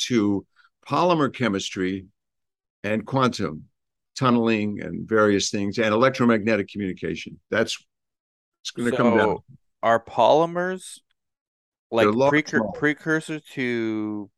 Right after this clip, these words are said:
Speaker 2: so they're protein, they're, what's the difference between
Speaker 1: Large
Speaker 2: a
Speaker 1: molecules, any kind of
Speaker 2: Or
Speaker 1: large molecule is a polymer.
Speaker 2: So what, like, how would you differentiate, uh,
Speaker 1: When you
Speaker 2: protein,
Speaker 1: take any, you,
Speaker 2: peptide?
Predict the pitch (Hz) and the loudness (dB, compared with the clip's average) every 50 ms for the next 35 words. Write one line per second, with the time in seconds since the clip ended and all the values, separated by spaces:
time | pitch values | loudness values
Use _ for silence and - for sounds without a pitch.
0 | _ _ _ _ _ _ - - 131 - - 131 - - - 143 147 151 - 151 | _ _ _ _ _ _ -2 0 2 2 2 2 2 2 4 4 4 4 4 0
1 | 135 117 104 101 120 120 110 - - 113 131 151 160 - - 175 170 - 175 165 | -4 -4 -2 0 0 2 0 0 -2 0 0 0 0 0 -4 -4 -4 -4 -6 -8
2 | - 135 135 151 190 185 170 135 - - 156 147 123 107 98 _ - - - - | -8 -4 2 4 6 6 4 4 2 2 2 4 2 2 0 _ -18 -20 -20 -16
3 | - - 131 143 151 151 131 - 147 139 131 117 113 113 113 110 107 104 - - | -8 -2 0 2 2 2 2 2 2 2 2 4 4 4 4 4 4 2 0 -6
4 | _ 90 82 80 78 _ - - - - - - - - 78 - 104 87 80 85 | _ -18 -18 -18 -18 _ -20 -20 -20 -20 -18 -16 -14 -14 -12 -10 -8 -8 -8 -8
5 | 85 - - - _ _ _ _ _ _ _ _ _ - 143 131 120 127 156 - | -10 -12 -14 -18 _ _ _ _ _ _ _ _ _ -4 -2 -2 0 0 -2 -2
6 | - - 123 120 117 - - - - 143 143 156 165 160 - 156 135 139 143 - | 0 2 2 2 2 0 -4 -4 0 0 0 0 0 -4 -8 -10 -6 -6 -6 -4
7 | - 135 127 127 127 127 - 127 120 113 107 101 - _ _ _ _ _ _ - | -2 -2 -2 -2 -2 -4 -4 -2 0 0 0 0 -4 _ _ _ _ _ _ -6
8 | - 113 110 107 101 98 95 95 92 92 98 98 _ _ _ _ _ - 139 131 | -2 0 2 2 2 2 2 2 0 0 -2 -4 _ _ _ _ _ 2 4 4
9 | 147 185 220 226 131 127 127 196 185 165 - 123 135 170 185 196 185 170 127 120 | 6 6 6 4 4 2 2 2 2 2 4 4 4 6 6 6 8 8 6 6
10 | 120 120 120 151 147 - | 6 6 6 4 4 2